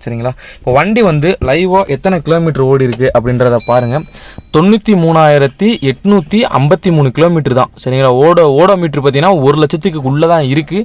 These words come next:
தொண்ணூத்தி மூணாயிரத்தி எட்நூத்தி ஐம்பத்தி மூணு கிலோமீட்டர் மட்டும்தான் ஓடி இருக்கு. ஏ சிலாம் பார்த்தீங்கன்னா செம்ம ஒர்க்கிங் கண்டிஷன்ல இருக்கு. So, ஒரு செட்டு ஒண்ணு போட்டிருக்காங்க. So, செட்டும் பார்த்தீங்கன்னா நல்லா ஒர்க்கிங் கண்டிஷன்ல தான் இருக்கு. வண்டி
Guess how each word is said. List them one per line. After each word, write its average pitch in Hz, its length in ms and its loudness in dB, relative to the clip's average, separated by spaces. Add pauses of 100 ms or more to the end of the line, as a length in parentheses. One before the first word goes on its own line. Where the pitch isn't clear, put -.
(420)
தொண்ணூத்தி 196 300 2
மூணாயிரத்தி 170 400 0
எட்நூத்தி 156 320 -2
ஐம்பத்தி 143 300 -2
மூணு 135 180 0
கிலோமீட்டர் 143 360 -2
மட்டும்தான் 139 420 -2
ஓடி 135 160 -2
இருக்கு. 151 160 -8 (120)
ஏ 160 160 0
சிலாம் 151 220 0
பார்த்தீங்கன்னா 135 260 -2 (120)
செம்ம 135 340 0
ஒர்க்கிங் 139 300 -2
கண்டிஷன்ல 127 360 -2
இருக்கு. 135 180 -2 (440)
So, - 100 2
ஒரு 139 160 0
செட்டு 160 240 0
ஒண்ணு 160 200 0
போட்டிருக்காங்க. 139 400 0 (120)
So, 131 160 -6
செட்டும் 139 240 -2
பார்த்தீங்கன்னா 135 220 0
நல்லா 135 180 2
ஒர்க்கிங் 131 220 -4
கண்டிஷன்ல 127 360 -2
தான் 127 160 0
இருக்கு. 135 220 -6 (380)
வண்டி 170 180 -2